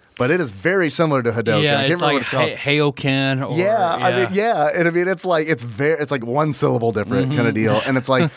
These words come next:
Speaker 2: <laughs>
Speaker 1: the, the control motion to cast it <laughs> is, uh,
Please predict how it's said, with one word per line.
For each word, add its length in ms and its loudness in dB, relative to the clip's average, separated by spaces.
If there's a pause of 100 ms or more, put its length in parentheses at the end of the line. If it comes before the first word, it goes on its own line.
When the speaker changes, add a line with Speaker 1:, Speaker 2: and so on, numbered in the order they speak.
(100)
Speaker 2:
<laughs> 180 -20
Speaker 1:
the, 600 2
the 160 2
control 480 0
motion 520 2
to 480 0 (220)
cast 420 -2
it 220 0 (140)
<laughs> 100 -8 (280)
is, 540 0
uh, 440 2